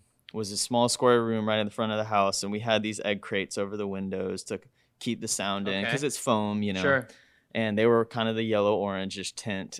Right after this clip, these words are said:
Speaker 1: and the sun would shine through and create the whole room to be orange.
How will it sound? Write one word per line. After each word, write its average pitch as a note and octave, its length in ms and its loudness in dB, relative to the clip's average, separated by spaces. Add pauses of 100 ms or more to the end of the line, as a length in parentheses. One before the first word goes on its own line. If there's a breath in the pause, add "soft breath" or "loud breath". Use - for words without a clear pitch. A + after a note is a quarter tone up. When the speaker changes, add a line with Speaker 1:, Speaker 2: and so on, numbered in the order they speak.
Speaker 1:
and G#2 280 -4
the F#2+ 80 -4
sun A#2 360 2
would G2 140 -6
shine F#2+ 340 -4
through F#2 460 -8 (420)
and G2 240 -6
create F#2+ 320 -6
the G#2+ 80 -8
whole F#2 320 -6
room F#2 460 -8 (220)
to G#2+ 120 -12
be F#2 140 -10
orange. F2+ 640 -10